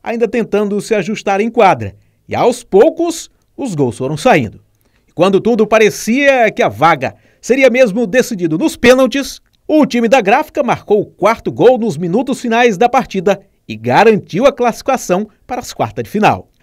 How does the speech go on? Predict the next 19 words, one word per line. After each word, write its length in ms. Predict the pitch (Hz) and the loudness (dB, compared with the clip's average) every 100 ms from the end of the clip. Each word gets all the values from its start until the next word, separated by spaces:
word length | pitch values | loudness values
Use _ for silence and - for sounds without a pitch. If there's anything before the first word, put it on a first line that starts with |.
| _ - | _ -2
Na 180 | 175 | 0
sequência, 640 | 202 226 - 277 302 311 311 _ _ | 2 2 4 2 2 -2 -4 _ _
mais 360 | - 131 135 - | -6 -4 -4 -8
três 320 | - 175 196 | -2 0 0
jogos 680 | 104 170 262 180 120 - - _ | 2 4 4 2 -10 -10 -20 _
e 80 | - | -6
uma 180 | 214 240 | -2 -2
enxurrada 800 | 262 - 254 120 110 180 175 147 | -4 -4 -4 -4 0 0 0 -4
de 120 | 107 | -6
gols. 420 | 98 104 - - _ _ - | -8 -8 -10 -20 _ _ 0
Primos 400 | 226 277 277 202 | 2 2 2 2
Distribuidora 760 | 240 269 247 269 208 208 202 - | 2 -2 0 4 6 6 4 -2
e 80 | 208 | -4
Construacre 800 | 277 - 320 254 294 320 330 - | -2 -2 2 2 2 0 -4 -4
empataram 600 | 233 220 123 143 247 233 | -2 0 0 0 -2 -2
em 40 | |
três 220 | 160 156 | -2 -2
a 80 | 107 | -2
três. 480 | 104 214 127 - | 2 2 2 -8